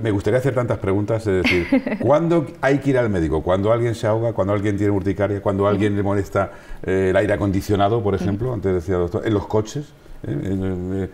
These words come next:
Speaker 1: eh, cuando alguien va por el campo, ¿cuándo hay que ir al médico? ¿Siempre? No sé, es que
Speaker 2: Pues, a ver, el tema es un, de la intolerancia a la lactosa, eh, pues como ha explicado el doctor Gregory,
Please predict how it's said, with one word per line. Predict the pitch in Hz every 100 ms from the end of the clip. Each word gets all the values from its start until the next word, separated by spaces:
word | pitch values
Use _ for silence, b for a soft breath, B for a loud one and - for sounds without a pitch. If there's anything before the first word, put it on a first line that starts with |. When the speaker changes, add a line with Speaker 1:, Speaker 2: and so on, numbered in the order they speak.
| B B -
Speaker 1:
eh, |
cuando | 73 95 95
alguien | 107 110 110
va | 117
por | 117 104
el | 82
campo, | 110 110 120
¿cuándo | 120 151 175 147
hay | 127
que | 110
ir | 107
al | 90
médico? | 82 76 69 67 -
¿Siempre? | - 147 180 139 71 - - -
No | 80
sé, | 76 - -
es | 82
que | 92 95 80
Speaker 2:
Pues, | 160 - - B B B -
a |
ver, | 170 -
el | 165
tema | 175 220 240
es | 240
un, | - 214 208 202 196 190
de | 190
la | 190
intolerancia | 185 180 190 226
a |
la | 208
lactosa, | 196 196 208 - 220 220 - -
eh, | 175 170 170 165
pues | 160
como | - 160
ha |
explicado | 156 175 185 180 180 180 175 170 -
el | 160
doctor | - 175
Gregory, | 180 196 196